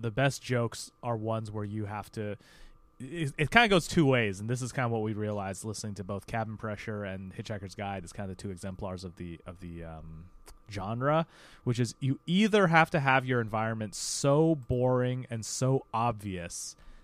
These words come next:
that you don't need to see it, and in fact, if it was a T V show or a play, it would be completely, uh, uh, unnecessary. So Cabin Pressure is that, because the whole thing just takes place in the, you know, it just takes place on a small airplane,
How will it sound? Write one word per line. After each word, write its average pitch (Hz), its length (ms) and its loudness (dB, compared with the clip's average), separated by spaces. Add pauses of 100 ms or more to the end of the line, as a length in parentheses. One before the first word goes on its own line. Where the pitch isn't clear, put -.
that 110 120 -2
you 104 240 -4
don't 123 320 4
need 104 200 -6
to 95 60 -10
see 90 280 -10
it, 85 120 -8
and 107 160 -4
in 104 80 -4
fact, 107 360 -4
if 110 100 -8
it 113 100 -2
was 120 300 2
a 117 60 -2
T 117 180 -4
V 110 120 -2
show 107 260 -4
or 101 160 -2
a 95 60 -6
play, 104 680 -6
it 107 60 -4
would 98 120 -6
be 95 260 -8 (360)
completely, 107 720 -4 (240)
uh, 101 40 -10
uh, 87 440 -8
unnecessary. 107 800 -4
So 98 140 -8
Cabin 120 300 0
Pressure 104 300 -6
is 92 100 -6
that, 90 200 -6
because 101 220 -6
the 101 80 -4
whole 113 220 0
thing 101 280 -4
just 98 180 -8
takes 104 160 -8
place 104 260 -8
in 101 100 -10
the, 95 180 -6 (420)
you 120 80 -4
know, 87 180 -8 (140)
it - 80 -8
just 127 160 -6
takes 147 160 -4
place 139 180 -2
on 123 80 0
a 117 40 -4
small 113 260 -4
airplane, 98 520 -6